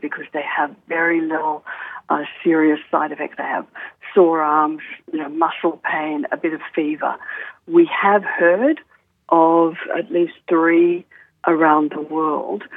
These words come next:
that have had, um, a couple of deaths, and now this sixty-odd-year-old woman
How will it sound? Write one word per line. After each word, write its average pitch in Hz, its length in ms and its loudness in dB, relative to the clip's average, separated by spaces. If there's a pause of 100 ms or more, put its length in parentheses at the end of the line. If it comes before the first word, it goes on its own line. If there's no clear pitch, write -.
(220)
that 156 80 4
have 151 80 0
had, 151 560 -6
um, 147 320 -6 (160)
a - 80 -12
couple 196 320 -2
of - 80 -20
deaths, 156 320 -6 (480)
and 165 240 4
now 160 160 4
this 156 160 -4 (160)
sixty-odd-year-old 151 800 -4
woman 147 320 -10